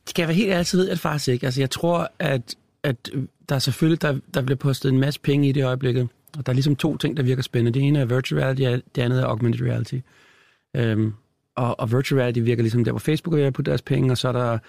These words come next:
øh, Magic Leap og, og andre, som kigger på augmented reality. Og jeg vil sige, jeg tror, som så mange andre teknologier, at computerspil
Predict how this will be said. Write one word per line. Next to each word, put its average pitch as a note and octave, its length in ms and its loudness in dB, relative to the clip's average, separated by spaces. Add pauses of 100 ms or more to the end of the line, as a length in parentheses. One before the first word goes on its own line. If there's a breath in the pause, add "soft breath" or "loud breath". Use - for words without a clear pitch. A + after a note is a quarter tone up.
(360 soft breath)
øh, A2 360 0
Magic A2+ 420 0
Leap A#2+ 300 2
og, A2 240 0
og A2+ 300 -2
andre, A2+ 260 0
som A2+ 220 0
kigger A#2 220 -2
på A2+ 300 -2
augmented A#2 420 -2
reality. A2+ 320 -2 (680 soft breath)
Og B2+ 60 2
jeg B2 60 4
vil A#2 100 2
sige, B2 420 2
jeg B2+ 140 0
tror, D#3 440 0
som C#3 340 0
så C3+ 120 0
mange B2+ 440 2
andre B2 280 0
teknologier, B2+ 720 0
at B2 160 -4
computerspil B2+ 760 0